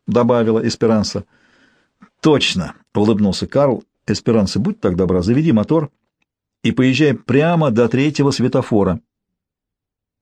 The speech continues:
«А ты не хочешь объяснить, в чем дело?» спросил Майрон. «Видишь автомобиль позади нас?»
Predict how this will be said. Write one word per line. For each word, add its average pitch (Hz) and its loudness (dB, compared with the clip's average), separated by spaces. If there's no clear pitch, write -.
«А 113 0
ты 147 4
не 151 2
хочешь 226 -2
объяснить, 110 0
в - -20
чем 175 2
дело?» 107 0
спросил 107 0
Майрон. 90 -2
«Видишь 208 2
автомобиль 143 0
позади 101 0
нас?» 85 -4